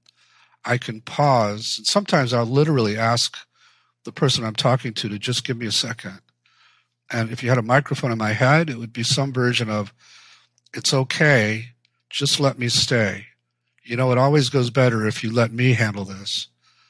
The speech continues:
And I'll feel this shift, a palpable shift, and that, all that energy will kind of step back. And so on a good day, I can do that.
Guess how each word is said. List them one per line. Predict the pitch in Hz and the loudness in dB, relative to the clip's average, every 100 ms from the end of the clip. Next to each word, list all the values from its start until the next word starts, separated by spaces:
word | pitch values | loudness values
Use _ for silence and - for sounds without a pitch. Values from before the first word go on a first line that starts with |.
| _ _ - | _ _ -6
And | 123 | -2
I'll | 120 120 | 0 -2
feel | - 175 175 | 2 6 6
this | 123 117 | 6 2
shift, | - - 160 101 - 104 | 0 4 4 2 -2 -10
a | |
palpable | 104 - 123 131 120 107 | -12 -2 0 0 -2 -4
shift, | - - 123 107 - 101 | -2 2 2 0 -4 -10
and | 101 104 _ - - _ _ - | -10 -14 _ -20 -20 _ _ -4
that, | 120 | -2
all | 127 | 0
that | 123 117 | 2 2
energy | 123 127 120 113 104 104 - _ | 0 0 -2 -2 -6 -8 -16 _
will | - - | -20 -10
kind | - 113 | -6 -4
of | 104 107 | -6 -8
step | - - 123 120 | -6 -4 -4 -2
back. | 113 110 104 - | 2 2 0 -6
And | 123 113 | -8 -4
so | - 156 139 | 0 2 2
on | - 135 | 0 -2
a | 123 | -2
good | 120 185 147 | 2 0 2
day, | 156 165 131 | 4 4 6
I | 120 | 4
can | 123 113 | 0 -6
do | 117 139 | 0 4
that. | 120 95 92 | 4 2 -4